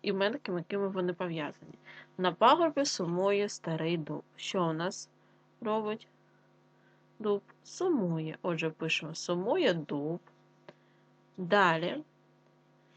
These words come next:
задумалась верба. І далі шепоче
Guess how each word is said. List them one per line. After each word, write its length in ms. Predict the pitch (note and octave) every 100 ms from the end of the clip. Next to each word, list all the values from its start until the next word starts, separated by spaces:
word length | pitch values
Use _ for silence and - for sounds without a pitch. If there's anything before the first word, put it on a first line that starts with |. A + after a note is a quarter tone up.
| _ _ -
задумалась 1120 | F3 F3+ F#3+ F#3 D4+ E4+ A3 F3 D#3+ - - - _ _
верба. 920 | E3 D#3+ F3+ E3+ D3 D#3 C#3+ C#3+ D3+ B3+ - _ _ _ _ _ _ _ _ _ _ _ _ _ _ _ _ _ _ _ _ _ _ _ _ _ _ _ _ _ _ _
І 40 | F3
далі 500 | D#3+ D3 D3 D#3 C4+ - _ _ _ _ _ _ _ _ _ -
шепоче 1120 | - - F3 D#3+ E3 F#3 D4 - - E3